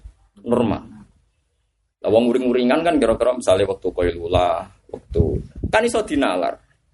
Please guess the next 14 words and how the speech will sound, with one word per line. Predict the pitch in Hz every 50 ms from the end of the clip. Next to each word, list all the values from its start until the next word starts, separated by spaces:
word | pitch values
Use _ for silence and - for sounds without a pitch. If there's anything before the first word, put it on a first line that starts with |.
| _ _ _ _ _ _ _ _ _ _ _ _ _ _ _ -
Iki | - 95 110
setengah-tengah | 117 113 - 101 98 90 90 - - 87 90 92 92
cara | 101 104 107 101
kula | 95 104 104 101 95
lho, | 85 80 76
sampean | 82 92 95 104 123 127 123
aku | 117 107 107
kudu | - -
setuju | - - - - - - 92 -
kula. | - 90 85 - - - _ _ _ _ _ _
Siji, | - - - - - 139 135
ke | 120 120 117
wis | - -
bandel. | - 95 85 92 92 87 92 85 90 -